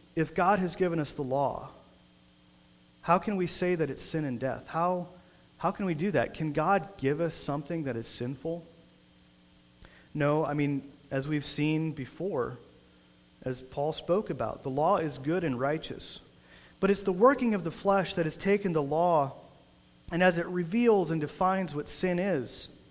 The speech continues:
our flesh that we battle in daily,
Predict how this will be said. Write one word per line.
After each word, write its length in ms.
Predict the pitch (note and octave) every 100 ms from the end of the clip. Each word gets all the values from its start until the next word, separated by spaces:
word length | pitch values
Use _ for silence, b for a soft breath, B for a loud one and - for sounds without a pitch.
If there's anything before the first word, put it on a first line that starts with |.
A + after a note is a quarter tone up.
| B B B B B B B -
our 140 | D3+
flesh 560 | C#3 - F3 G3+ D#3 - - - - - - - - - - -
that 140 | - D3
we 100 | C3
battle 500 | A#2+ D3+ E3+ D3 B2+
in 240 | A2 G#2 A2+ - - - - - -
daily, 480 | D3 E3 C#3+ A2